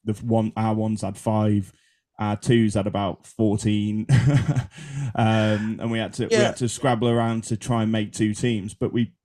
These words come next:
Speaker 1: we made two teams on the Saturday. But obviously, when you've got, when you've got three or four sides, that it, it makes, it makes a really big difference.
Speaker 2: But it's a big shock for me with Shrewsbury. Have, I mean, I understand Bridgnorth, they're struggling a little bit. They got an absolute whooping from Shrewsbury Thirds the week before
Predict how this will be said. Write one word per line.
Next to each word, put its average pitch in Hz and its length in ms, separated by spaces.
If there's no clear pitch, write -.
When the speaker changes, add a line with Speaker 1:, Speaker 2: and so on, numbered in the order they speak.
Speaker 1:
we 131 120
made 170 280
two 104 160
teams 104 300
on 95 80
the 95 60
Saturday. 113 380
But 113 160
obviously, 113 380
when 110 220
you've 110 180
got, 110 240
when 117 140
you've 101 140
got 113 220
three 123 300
or 113 60
four 120 280
sides, 98 440
that 98 220
it, - 200
it - 180
makes, 110 380
it 113 80
makes 110 220
a 110 40
really 110 300
big 92 200
difference. - 600
Speaker 2:
But 147 80
it's 151 180
a 135 40
big 160 200
shock - 300
for - 120
me 123 140
with 113 100
Shrewsbury. 101 680
Have, 110 240
I 117 60
mean, 123 100
I 120 60
understand 135 460
Bridgnorth, 110 500
they're 101 80
struggling 123 320
a 113 80
little 113 160
bit. 113 400
They 107 80
got 101 160
an 117 60
absolute 113 380
whooping 104 440
from 104 500
Shrewsbury 107 440
Thirds 107 260
the 110 80
week 107 120
before 113 480